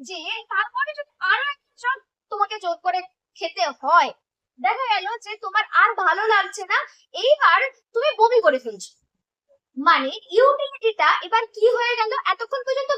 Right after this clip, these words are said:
বাড়ছিল মোট ইউটিলিটিটা, এইবার কি হলো? ইউটিলিটিটা বা উপযোগিতাটা কি হবে? যদি বমি করে ফেলো, উপযোগিতা কি হবে?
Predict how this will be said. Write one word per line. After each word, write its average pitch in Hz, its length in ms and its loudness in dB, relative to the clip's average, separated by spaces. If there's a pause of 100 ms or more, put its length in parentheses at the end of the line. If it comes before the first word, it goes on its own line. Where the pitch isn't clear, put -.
বাড়ছিল 381 460 0 (480)
মোট 440 240 2
ইউটিলিটিটা, 277 540 -6 (360)
এইবার 494 360 0 (100)
কি 427 80 -2 (100)
হলো? 466 220 0
ইউটিলিটিটা 427 520 -6 (100)
বা 415 80 4 (180)
উপযোগিতাটা 403 600 -10
কি 392 80 -4 (100)
হবে? 415 180 0 (3250)
যদি 440 220 -4
বমি 381 200 -4 (140)
করে 392 200 0
ফেলো, 320 140 0 (100)
উপযোগিতা 415 440 -8
কি 453 80 4 (100)
হবে? 240 180 0